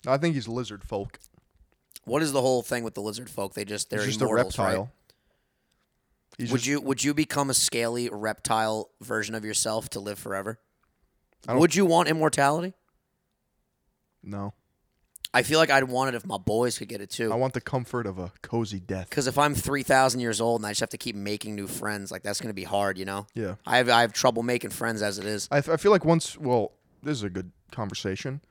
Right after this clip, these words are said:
Speaker 1: Once you reach a certain age, you, like, stop making friends. Like, you don't need, you, you put
Speaker 2: No
Speaker 1: up
Speaker 2: new friends.
Speaker 1: you put up a barrier of, like, entry, right? Like,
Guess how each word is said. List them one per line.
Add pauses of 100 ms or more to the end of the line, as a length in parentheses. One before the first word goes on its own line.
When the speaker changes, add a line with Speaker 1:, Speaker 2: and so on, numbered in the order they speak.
(100)
Speaker 1:
Once
you
reach
a
certain
age,
you,
like,
stop
making
friends. (140)
Like,
you
don't
need, (140)
you,
you
put
Speaker 2:
No
Speaker 1:
up
Speaker 2:
new
friends.
Speaker 1:
you
put
up
a
barrier
of,
like,
entry,
right?
Like,